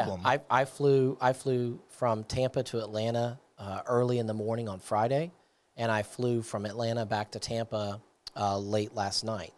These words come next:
Speaker 1: Which, again,
Speaker 2: And,
Speaker 1: Atlanta, one
Speaker 2: and,
Speaker 1: of our
Speaker 2: and there
Speaker 1: biggest
Speaker 2: was
Speaker 1: national
Speaker 2: no,
Speaker 1: hubs.
Speaker 2: Yeah, there was no, uh, in fact, my flight out on Friday morning was delayed by an hour, and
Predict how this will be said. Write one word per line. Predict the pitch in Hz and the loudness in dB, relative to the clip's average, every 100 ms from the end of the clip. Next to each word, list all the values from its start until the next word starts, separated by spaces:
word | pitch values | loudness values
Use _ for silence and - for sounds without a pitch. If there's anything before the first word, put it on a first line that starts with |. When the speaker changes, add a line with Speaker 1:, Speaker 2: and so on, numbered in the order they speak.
| - | -4
Speaker 1:
Which, | 160 - - | -2 0 -2
again, | 160 135 175 | 2 2 4
Speaker 2:
And, | 131 | 6
Speaker 1:
Atlanta, | 120 127 139 160 | 8 8 6 4
one | 120 | 4
Speaker 2:
and, | 127 | 4
Speaker 1:
of | 131 | 6
our | 131 | 6
Speaker 2:
and | 123 | 6
there | |
Speaker 1:
biggest | 127 123 117 | 4 6 6
Speaker 2:
was | 117 | 6
Speaker 1:
national | 127 120 147 | 6 6 6
Speaker 2:
no, | 120 | 8
Speaker 1:
hubs. | 117 156 - | 6 4 0
Speaker 2:
Yeah, | 131 123 101 | 6 6 6
there | 123 120 | 4 4
was | 117 123 | 4 2
no, | 120 117 117 110 110 110 _ | 4 4 4 2 -2 -8 _
uh, | 113 110 - - | 0 0 -2 -2
in | 151 | 0
fact, | 151 165 170 156 127 | 4 6 6 4 4
my | 135 131 127 | 6 6 4
flight | - 135 135 151 156 - - | 0 6 6 6 2 -8 -4
out | 117 143 127 107 - - | 4 6 6 4 -8 -2
on | 113 107 107 | 2 2 -2
Friday | - 117 117 120 107 | 4 6 6 6 0
morning | 107 120 123 104 104 | 2 2 2 0 -2
was | 104 | -4
delayed | - 104 104 120 110 | -4 -2 2 2 2
by | 104 98 | 0 0
an | 95 | 0
hour, | 113 123 82 85 - - - - - | 2 2 0 -4 -10 -20 -20 -20 -4
and | 113 110 107 104 101 | 0 4 4 2 -2